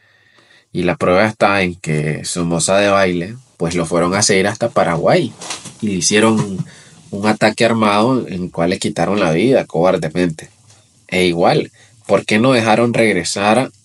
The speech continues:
a los integrantes de la familia Somoza a Nicaragua? Después, no lo hicieron. Eh, ¿por qué, eh, y se hicieron campañas y campañas de odio en contra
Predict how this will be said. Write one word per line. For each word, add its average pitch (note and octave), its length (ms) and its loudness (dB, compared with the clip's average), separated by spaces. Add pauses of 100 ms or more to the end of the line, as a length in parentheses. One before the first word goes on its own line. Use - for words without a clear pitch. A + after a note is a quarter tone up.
a F#2+ 100 -2
los F2+ 180 0
integrantes F2+ 580 0
de G#2 100 0
la F#2+ 120 0
familia F2 440 -2
Somoza F#2 460 -2
a E2+ 40 0
Nicaragua? E2+ 640 -2 (240)
Después, G#2+ 580 -6 (220)
no F#2 160 -2
lo A2 140 4
hicieron. F2 520 -2 (1120)
Eh, F#2+ 440 0
¿por F#2 240 -4
qué, A2 560 2
eh, F2+ 760 0 (400)
y F#2+ 120 -8
se F#2 180 2
hicieron G2+ 400 0
campañas G2 960 0
y F2 80 -10
campañas F#2 600 -4
de F2 120 0
odio G2 560 0
en F#2 160 -12
contra F#2 760 0